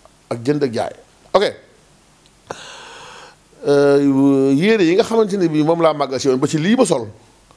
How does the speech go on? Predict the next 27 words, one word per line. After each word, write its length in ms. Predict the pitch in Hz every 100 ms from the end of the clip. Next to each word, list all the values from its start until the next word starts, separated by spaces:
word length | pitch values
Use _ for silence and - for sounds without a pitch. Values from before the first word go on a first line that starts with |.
| -
Wëlis 300 | 165 208 147
bi 60 | 160
nga 100 | 220
xamante 240 | 226 208 160
ni 80 | 156
lii 100 | 240
ma 80 |
sol 180 | 240 185
nii, 280 | 139 147 - - - - - -
mi 80 | 165
ngi 60 |
woon 180 | 196 175
ci 100 | 143
biir 360 | 170 220 220 285
wëli, 320 | 170 175 170
benn, 320 | 151 175 190
benn 260 | 170 185 180
ci 100 | 160
wëlis 220 | 214 196 180
yi 40 |
nekkoon 240 | 175 - 165
ci 100 | 175
néeg 160 | 165
bi. 120 | 117 101 - _ _ _ _ _ _
Kenn 160 | - 143
laalu 220 | 269 269
ko. 100 | 277